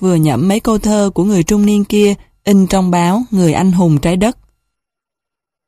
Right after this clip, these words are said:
Đêm đêm ngửa mặt đọc văn trời, đoán mùa trăng thịnh, mùa trăng khuyết. Dõi đường sao chuyển,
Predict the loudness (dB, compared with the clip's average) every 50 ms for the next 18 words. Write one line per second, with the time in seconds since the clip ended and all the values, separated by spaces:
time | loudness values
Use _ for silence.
0 | _ -2 0 2 2 2 2 2 2 2 2 0 0 0 0 0 0 0 0 0
1 | 0 -2 -4 _ -2 0 0 0 -2 -2 -2 0 0 0 0 0 0 2 2 2
2 | 2 0 -2 -6 _ _ _ _ _ _ _ -2 0 2 2 2 0 0 2 2
3 | 2 2 0 0 -2 -2 0 0 0 0 0 0 0 -2 -2 -4 -2 0 2 2
4 | 2 2 0 0 -2 0 0 0 0 0 0 0 -2 _ _ _ _ _ _ _
5 | _ _ _ _ _ _ _ _ _ _ _ _ _ -4 -2 0 0 0 0 0
6 | 2 2 2 2 2 0 0 0 -2 -2 -2 -2 0 0 0 2 2 0 -2